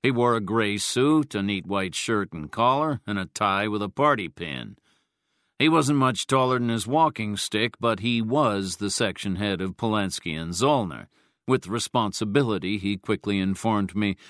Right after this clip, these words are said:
for building all of the connecting roads between the Kelstein and Berchtesgaden, which made him feel taller, I suppose. "I hope this won't take too long," he added to the pompous sum total of that.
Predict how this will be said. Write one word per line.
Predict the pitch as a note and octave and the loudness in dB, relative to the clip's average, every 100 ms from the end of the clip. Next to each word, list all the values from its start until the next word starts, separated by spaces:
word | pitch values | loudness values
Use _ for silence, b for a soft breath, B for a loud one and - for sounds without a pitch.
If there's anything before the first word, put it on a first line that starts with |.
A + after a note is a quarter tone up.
| B _ | B _
for | C#3 B2+ | 0 4
building | C3+ B2 A#2+ A#2+ | 2 2 0 -2
all | B2 A2+ G#2+ | 0 2 2
of | F#2+ | 0
the | G2+ | -4
connecting | - A#2 B2+ C3+ A2 G2+ | -2 -2 -2 -4 -2 0
roads | G2+ G2 G2+ D#2+ | 2 2 0 -4
between | G2+ - G#2+ F#2+ | -6 -2 -2 0
the | F#2 | -2
Kelstein | - G#2 F#2 - G#2 F#2 F2+ | -2 -2 -4 -4 -2 -2 -2
and | F2+ | -2
Berchtesgaden, | F#2 D3 - E2 - F2+ C2 A#1+ A1+ - _ _ _ _ _ _ _ _ | 0 0 0 -10 -6 -6 -6 -8 -14 -18 _ _ _ _ _ _ _ _
which | G3 G#2 - | -2 -2 -6
made | A1+ A#1+ | -12 -12
him | C#2+ | -12
feel | - G#2+ B2 | -4 0 0
taller, | - E3 D3 F#2+ E2 | 2 4 4 2 0
I | D2 | -2
suppose. | - D2+ E2+ C2+ A#1 A1 - _ _ _ _ _ _ _ _ _ _ _ _ _ _ _ _ _ _ | -6 -8 -8 -8 -8 -14 -20 _ _ _ _ _ _ _ _ _ _ _ _ _ _ _ _ _ _
"I | G#3 | -2
hope | F3 C#3+ - | 0 -2 -2
this | E2+ - | -10 -8
won't | G2 C2+ | -10 -12
take | - F2 - | -6 -6 -2
too | A2 | 0
long," | F#2+ G2 D2+ A#2 F3 - _ _ _ _ _ | 2 0 -4 -6 -8 -10 _ _ _ _ _
he | G#2+ F2+ | -2 -2
added | F#2 D#2 E2 F2 | -4 -4 -6 -6
to | G2+ | -4
the | F#2 | -4
pompous | D#2 F2+ - E2+ | -2 -4 -4 -8
sum | - F#2 E2+ E2 | -4 -4 -6 -6
total | G2 E2+ E2 | -6 -4 -6
of | D2+ | -6
that. | D#2 F2 | -4 -6